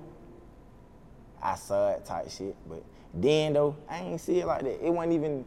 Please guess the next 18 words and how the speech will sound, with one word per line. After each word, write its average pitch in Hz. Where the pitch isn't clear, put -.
it 147
wasn't 156
even 135
nothing 143
to 131
think 139
about. 95
It 123
was 117
just 113
shit. 110
This 131
what's 127
going 127
on. 110
Money 123
is 104
needed. 120